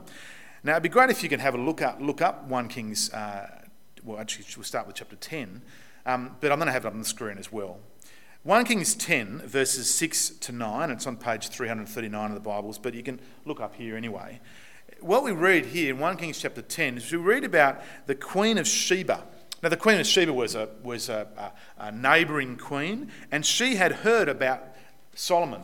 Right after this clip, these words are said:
and his wisdom and prosperity and peace. Have a look what she says. She said to the king, "The report I heard in my own country about your achievements and your wisdom is true.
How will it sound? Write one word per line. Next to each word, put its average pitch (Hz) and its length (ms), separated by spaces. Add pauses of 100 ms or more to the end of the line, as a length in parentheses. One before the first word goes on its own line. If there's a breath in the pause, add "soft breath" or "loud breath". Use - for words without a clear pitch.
(120)
and 135 160
his 131 220
wisdom 139 600 (160 loud breath)
and 135 360
prosperity 160 760
and 98 160
peace. - 360 (260 loud breath)
Have 262 100
a 285 40
look 277 120
what 202 140
she 180 140
says. 123 420 (220 loud breath)
She - 180
said 262 240
to 277 80
the 202 100
king, 127 500 (280 loud breath)
"The 165 80
report 240 420
I 202 180
heard 165 260
in 147 80
my 135 280
own 151 140
country 110 580 (220 loud breath)
about 127 400
your 127 180
achievements 110 800 (160 loud breath)
and 135 140
your 131 80
wisdom 135 420
is 107 140
true. 131 400